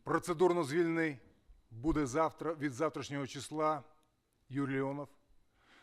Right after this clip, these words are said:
Депутат Київради, голова земельної комісії Михайло Терентьєв написав заяву про звільнення з посади директора К П «Інженерний центр».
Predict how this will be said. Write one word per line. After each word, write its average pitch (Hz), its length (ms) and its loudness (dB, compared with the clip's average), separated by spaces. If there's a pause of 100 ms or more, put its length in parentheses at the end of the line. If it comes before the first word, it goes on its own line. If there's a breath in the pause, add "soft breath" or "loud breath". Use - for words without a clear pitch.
(200 soft breath)
Депутат 165 600 0
Київради, 160 500 2
голова 156 360 4
земельної 170 380 0
комісії 170 400 -2
Михайло 160 360 0
Терентьєв 151 480 -2
написав 151 440 -2
заяву 147 380 0
про 151 180 -2
звільнення 143 400 -2
з - 80 -10
посади 139 400 -2
директора 139 380 -2
К - 140 -8
П 147 280 -6
«Інженерний 127 540 -6
центр». 120 400 -12